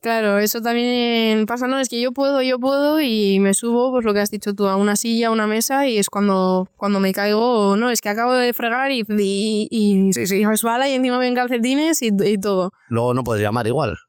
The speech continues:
Speaker 2: si te, si te quedas
Speaker 1: Claro,
Speaker 2: mal.
Speaker 1: estamos solos ya es un problema, pero bueno, ya hay algunos, eh,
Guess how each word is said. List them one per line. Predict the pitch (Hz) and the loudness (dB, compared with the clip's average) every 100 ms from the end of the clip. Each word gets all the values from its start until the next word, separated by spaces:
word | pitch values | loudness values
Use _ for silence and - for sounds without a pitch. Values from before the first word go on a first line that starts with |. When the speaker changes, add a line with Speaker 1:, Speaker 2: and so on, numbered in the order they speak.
| - | -10
Speaker 2:
si | - 104 | -4 -2
te, | 95 104 104 104 101 | -2 0 0 0 0
si | 107 113 | -2 -4
te | 98 | -4
quedas | 104 101 | -2 -2
Speaker 1:
Claro, | 233 226 | -2 -4
Speaker 2:
mal. | 139 175 | -2 0
Speaker 1:
estamos | 233 240 | 0 0
solos | 247 247 247 | 0 0 0
ya | 233 240 247 | 0 0 0
es | 240 | 0
un | 226 | 0
problema, | 202 190 180 190 | 2 2 2 0
pero | 196 | 0
bueno, | 196 185 | 2 2
ya | 185 190 | 2 2
hay | 196 | 0
algunos, | 196 196 196 190 190 - | 2 2 2 2 0 0
eh, | 202 190 185 185 180 185 185 | 2 4 4 4 4 4 4